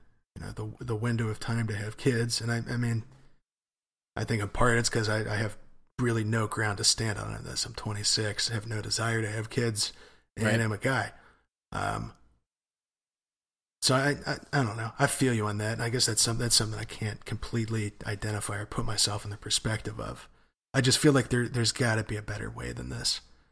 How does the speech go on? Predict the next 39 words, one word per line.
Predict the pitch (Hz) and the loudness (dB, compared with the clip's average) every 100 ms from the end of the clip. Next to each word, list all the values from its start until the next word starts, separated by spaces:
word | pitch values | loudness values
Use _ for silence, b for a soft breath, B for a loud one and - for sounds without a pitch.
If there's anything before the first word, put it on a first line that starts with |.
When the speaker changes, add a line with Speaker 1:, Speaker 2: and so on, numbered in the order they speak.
| _ _ _ _ _ _ | _ _ _ _ _ _
Speaker 1:
Also, | 147 165 151 | 10 10 10
Speaker 2:
Yeah. | 143 | 6
Speaker 1:
'cause | 131 131 | 4 4
it's | 120 | 6
not, | 160 160 135 | 6 6 6
it's | 139 151 | 2 4
not | 160 151 | 4 4
just | 117 - | 2 2
a | 117 | 2
sperm | - 113 113 | 2 2 0
donor | 110 110 | 0 -2
from | 107 | -4
your | 107 | -4
friend. | - 143 131 120 | 0 2 4 4
He's | 131 | 2
talking | 135 127 117 | 2 0 -2
about | 107 107 117 | -2 -4 -2
wanting | 113 107 | -2 -2
to | 104 | -4
re-, | 110 104 - | -6 -6 -4
raise | 120 123 113 | -2 0 2
this | 113 | 0
kid | - 110 104 - | 0 -2 -4 2
too, | 135 135 135 127 | 6 6 6 2
and | 107 98 - - _ _ _ _ _ - | 0 -4 -12 -20 _ _ _ _ _ -4
I | 131 | 0
don't | 127 107 | 2 2
know, | |
man. | 104 104 - | 0 -4 -2
I | 131 | -2
don't, | 139 | 2
I | |
don't | 143 139 | 4 4
think | 151 135 - | 2 0 0
that | 127 | -4
y-, | 127 123 | -4 -2
you | 127 135 131 | 2 4 4
and | 120 | 2
your, | 117 107 | 2 0